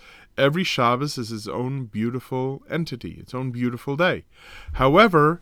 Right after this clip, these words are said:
the habits of lighting Shabbos candles build on themselves, so it's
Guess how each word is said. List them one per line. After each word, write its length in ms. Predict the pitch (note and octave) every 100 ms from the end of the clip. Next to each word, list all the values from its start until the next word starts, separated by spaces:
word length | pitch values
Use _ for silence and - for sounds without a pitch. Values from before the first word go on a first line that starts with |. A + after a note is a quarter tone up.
| -
the 220 | - C3
habits 480 | - F#3 E3+ C#3 -
of 100 | B2+
lighting 300 | C3+ C#3+ D#3
Shabbos 440 | - G3 G3+ F3
candles 500 | - C3 B2+ C3 C3
build 440 | A#2+ D#3+ F#3 E3+ C#3
on 180 | A#2+ A#2+
themselves, 520 | G#2+ - G#2+ A#2+ C3
so 120 | C3+
it's 200 | A#2+